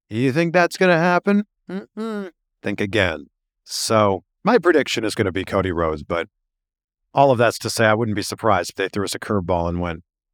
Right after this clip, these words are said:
"Actually, Roman Reigns." But I'm, I'm gonna put my, if I was a betting man, I would put my money on Cody Rhodes here. And the third question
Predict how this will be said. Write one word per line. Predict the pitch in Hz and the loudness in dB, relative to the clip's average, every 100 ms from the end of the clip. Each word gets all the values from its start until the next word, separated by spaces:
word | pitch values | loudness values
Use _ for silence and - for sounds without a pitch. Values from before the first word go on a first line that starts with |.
| _ | _
"Actually, | 302 294 277 254 - - 202 156 127 120 117 113 113 - _ _ _ _ _ _ _ | 0 2 2 0 -4 -4 2 2 4 4 4 2 -2 -8 _ _ _ _ _ _ _
Roman | - 175 180 160 | -2 2 4 2
Reigns." | 135 120 98 85 82 - - _ - | 2 2 0 -4 -10 -12 -12 _ -10
But | 107 95 _ _ _ _ _ _ _ _ _ _ _ - | -8 -8 _ _ _ _ _ _ _ _ _ _ _ -6
I'm, | 117 107 - | -6 -6 -8
I'm | 175 147 | -4 -2
gonna | 120 | -2
put | 101 101 | -4 -6
my, | 92 | -6
if | 117 | 0
I | 175 | 2
was | 185 | 2
a | 160 | 0
betting | 147 117 90 | 0 0 -4
man, | 76 71 - _ _ _ | -8 -12 -20 _ _ _
I | 117 | -4
would | 120 110 | -4 -2
put | 123 | -2
my | 107 | 0
money | 104 98 | 2 0
on | 92 90 | -2 -4
Cody | 95 85 | -8 -8
Rhodes | 78 73 - | -8 -12 -14
here. | 67 - _ _ _ _ _ _ - | -18 -20 _ _ _ _ _ _ -2
And | 214 240 214 | 2 4 4
the | 262 | 2
third | 254 - 370 320 | 2 2 2 4
question | 190 120 - - | 2 0 -4 -8